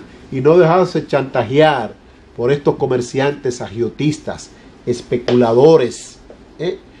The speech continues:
Ustedes ven que al comerciante le venden una tarjeta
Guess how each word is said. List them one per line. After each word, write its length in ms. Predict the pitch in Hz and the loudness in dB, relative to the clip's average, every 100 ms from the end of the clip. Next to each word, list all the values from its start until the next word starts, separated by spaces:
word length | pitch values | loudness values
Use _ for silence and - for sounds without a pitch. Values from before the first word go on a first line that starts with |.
| - - | -20 -18
Ustedes 360 | - 156 196 | 2 4 6
ven 320 | 196 220 190 | 6 6 2
que 340 | 160 151 123 123 - _ - | 0 0 -2 -4 -20 _ -16
al 140 | 113 | -12
comerciante 640 | 139 139 123 160 190 202 | -8 -8 -2 0 0 0
le 120 | 175 160 | 0 4
venden 340 | 185 180 151 | 4 4 0
una 240 | 170 165 | -2 -4
tarjeta 540 | 165 135 135 143 - | -4 -4 0 -2 -2